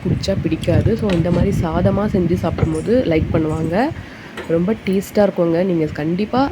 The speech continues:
ட்ரை பண்ணி பார்த்துட்டு நீங்க கமெண்ட் பாக்ஸ்ல கண்டிப்பா கமெண்ட் பண்ணுங்க எப்படி இருந்துச்சுன்னு. So என்னோட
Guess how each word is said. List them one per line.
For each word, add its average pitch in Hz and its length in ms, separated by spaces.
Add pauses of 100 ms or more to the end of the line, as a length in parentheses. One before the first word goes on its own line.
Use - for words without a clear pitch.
(120)
ட்ரை 165 220
பண்ணி 160 300
பார்த்துட்டு - 380 (460)
நீங்க 180 360
கமெண்ட் 175 280
பாக்ஸ்ல 185 340
கண்டிப்பா 165 320
கமெண்ட் 160 340
பண்ணுங்க 151 360 (100)
எப்படி 151 220
இருந்துச்சுன்னு. 156 580 (1400)
So 180 240
என்னோட 202 640